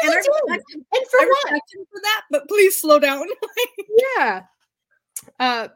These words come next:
Speaker 1: it was fun, though, to see Ibushi come back and
Speaker 2: Mm-hmm.
Speaker 1: do things that, 'cause this is, I think he wrestled similarly to how he wrestles in New Japan,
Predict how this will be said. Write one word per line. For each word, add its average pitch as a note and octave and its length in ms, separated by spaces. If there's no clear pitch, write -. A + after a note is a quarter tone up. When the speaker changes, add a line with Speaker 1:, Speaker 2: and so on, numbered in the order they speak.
Speaker 1:
it C#4+ 80
was A#4+ 180
fun, D4+ 300
though, G3+ 240
to G#3+ 120
see A#3+ 220
Ibushi A3 380
come G#3+ 180
back G3 480
and G#3 340
Speaker 2:
Mm-hmm. C4 100
Speaker 1:
do E4 220
things C#4+ 460
that, A#3 380
'cause C4+ 220
this C#4+ 180
is, D#4+ 300
I C4 120
think F4+ 300
he B3+ 300
wrestled B3+ 600
similarly A#3+ 640
to A#3 80
how A3 80
he G3+ 80
wrestles G3 340
in G3+ 100
New F#3+ 100
Japan, C4 380